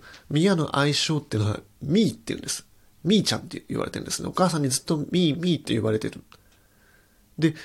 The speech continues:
このトークトゥーミーのそのミーって、スペルは違うけれども、これ、主人公のミアの愛称だってことが分かってくると、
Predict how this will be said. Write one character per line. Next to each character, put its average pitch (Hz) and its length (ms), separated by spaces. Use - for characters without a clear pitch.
こ 170 100
の 165 80
ト 202 260
ー - 20
ク - 120
ト - 160
ゥ 202 220
ー - 0
ミ 190 360
ー - 20
の 110 80
そ - 140
の 104 140
ミ 143 220
ー - 40
っ - 40
て、 - 300
ス - 120
ペ 262 120
ル 170 80
は 117 80
違 - 160
う 120 180
け 123 100
れ 113 80
ど 110 100
も、 - 220
こ 165 160
れ、 180 180
主 - 140
人 226 240
公 131 180
の 117 120
ミ 170 220
ア 208 80
の 143 200
愛 190 180
称 220 260
だ 139 80
っ 120 60
て - 160
こ - 60
と 113 100
が 107 80
分 107 120
か 165 100
っ 160 80
て - 140
く 139 100
る 151 120
と、 165 260